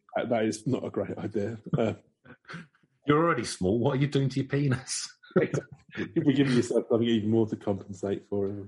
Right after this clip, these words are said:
Speaker 1: time, so.
Speaker 2: <laughs> It's a vicious cycle.
Speaker 1: Oh, it's
Speaker 2: Wind-,
Speaker 1: just
Speaker 2: windmills within windmills. <laughs>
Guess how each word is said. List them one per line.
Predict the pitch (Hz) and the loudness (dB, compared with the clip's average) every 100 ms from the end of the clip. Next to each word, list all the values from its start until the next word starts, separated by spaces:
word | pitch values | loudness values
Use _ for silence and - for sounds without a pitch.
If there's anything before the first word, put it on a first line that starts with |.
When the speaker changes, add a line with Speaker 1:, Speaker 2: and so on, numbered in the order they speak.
| 101 | -10
Speaker 1:
time, | 101 101 | -10 -4
so. | 196 101 151 - - - - - | -2 0 -2 -4 -12 -4 -4 -2
Speaker 2:
<laughs> | |
It's | - 98 - | -4 -4 -6
a | |
vicious | 98 131 - 120 | -2 0 0 -2
cycle. | 123 117 110 80 82 _ _ _ - - - - - _ _ - - - - _ _ | 0 0 0 -2 -6 _ _ _ -10 -10 -10 -10 -12 _ _ -20 -20 -18 -20 _ _
Speaker 1:
Oh, | 147 135 110 | -2 -2 -2
it's | - | 0
Speaker 2:
Wind-, | 110 107 | 2 4
Speaker 1:
just | 143 131 | 4 4
Speaker 2:
windmills | 143 139 139 135 123 | 4 4 4 4 2
within | 131 127 113 | 2 2 2
windmills. | 110 101 92 95 - - - | 0 2 -2 -2 -6 -12 -12
<laughs> | - | -14